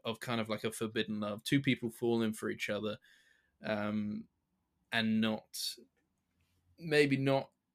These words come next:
it staying to the very end because of certain circumstances, but there's a longing that really kind of takes my breath away. And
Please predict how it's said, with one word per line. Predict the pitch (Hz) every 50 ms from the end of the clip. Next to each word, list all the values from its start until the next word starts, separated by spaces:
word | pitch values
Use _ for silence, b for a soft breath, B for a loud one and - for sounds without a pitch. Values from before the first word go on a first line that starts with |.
| _ _
it | 139 127 -
staying | - - - - 139 131 127 127 127 131 131
to | - 151
the | 135 131
very | 120 135 131 131 123 127 127 127
end | 123 123 123 123 123 123 120 110
because | 120 117 110 - 127 120 120
of | 117 110
certain | - - 135 117 113 117
circumstances, | 113 - 143 131 123 123 - 123 117 - - 127 120 117 117 - - 120 113 110
but | 113 - 120 120 104 b b b b b b b b b b -
there's | 131 131 135
a | 139 135
longing | 139 135 135 139 135 139 143 139 127 120 117 113 113 110 113 110 - -
that | 117 110 110 98 - -
really | 120 123 127 123 113
kind | 123 123 113 110
of | 110
takes | - 123 110 110 -
my | 120 110 110
breath | 104 110 104 104 - -
away. | 113 98 - - - - - _ - _ _ _ _ _ _ _ _ _ _ _ _
And | - 117 113 110 110 110 110 110 110